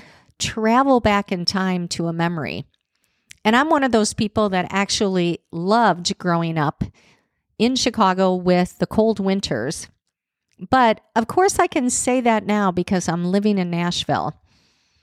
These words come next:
But anyways, it is mid-January, and that's what we want to talk about today on the podcast.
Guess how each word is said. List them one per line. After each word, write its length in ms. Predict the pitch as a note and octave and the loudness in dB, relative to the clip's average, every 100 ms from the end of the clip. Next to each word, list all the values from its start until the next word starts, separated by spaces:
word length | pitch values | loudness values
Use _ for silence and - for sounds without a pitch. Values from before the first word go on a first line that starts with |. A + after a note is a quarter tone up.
| _ _ _ | _ _ _
But 140 | - D4+ | -2 0
anyways, 480 | C4 E3+ B2+ E3 - | 2 0 -2 -4 -2
it 140 | D4+ | 0
is 260 | A4 F4 - | 2 2 0
mid-January, 1080 | F#3+ F#3+ B3 C4 A3 F3 E3 C#3+ C#2+ G#1+ - _ _ _ _ _ _ _ - | -2 0 0 2 0 0 -2 -6 -8 -10 -14 _ _ _ _ _ _ _ -2
and 120 | G#3+ | 0
that's 220 | C4 D#4 | 0 0
what 100 | C#4 | 0
we 140 | A3+ A3+ | 2 2
want 160 | A3 | 2
to 60 | G#3 | 2
talk 280 | G#3 F#3 F#3+ | 0 0 0
about 280 | F3+ E3 | -2 -2
today 580 | - G#3 G#3 A3 D#4 F4 _ | -2 2 2 2 0 -2 _
on 200 | - G3+ | -2 0
the 80 | F#3 | 0
podcast. 800 | G3+ F#3+ F#3 - E3 D#3 - - | 0 -2 -2 -4 -4 -4 -6 -10